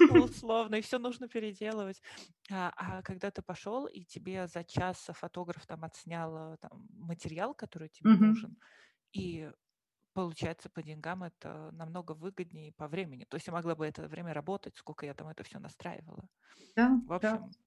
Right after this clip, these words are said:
Speaker 1: да, не
Speaker 2: абсолютно.
Speaker 1: бойтесь к, не бойтесь коллабораций, не бойтесь коммуницировать и не бойтесь, кстати, сами писать
Speaker 2: Ага.
Speaker 1: людям.
Speaker 2: Да, да.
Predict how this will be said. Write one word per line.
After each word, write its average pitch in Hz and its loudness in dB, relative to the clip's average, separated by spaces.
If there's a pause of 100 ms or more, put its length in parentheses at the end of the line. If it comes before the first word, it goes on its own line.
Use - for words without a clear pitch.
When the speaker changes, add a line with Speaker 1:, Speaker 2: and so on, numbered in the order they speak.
Speaker 1:
да, 175 -10
не 185 0
Speaker 2:
абсолютно. - -
Speaker 1:
бойтесь 226 4
к, - -16
не 190 -4
бойтесь 185 -6 (380)
коллабораций, 170 -6
не 175 -10
бойтесь 175 -8
коммуницировать 180 -6 (220)
и 196 -4
не 185 -4
бойтесь, 208 -6
кстати, - -12
сами 202 -8
писать 202 -6 (880)
Speaker 2:
Ага. 190 4
Speaker 1:
людям. - 0 (800)
Speaker 2:
Да, 226 6 (180)
да. 220 2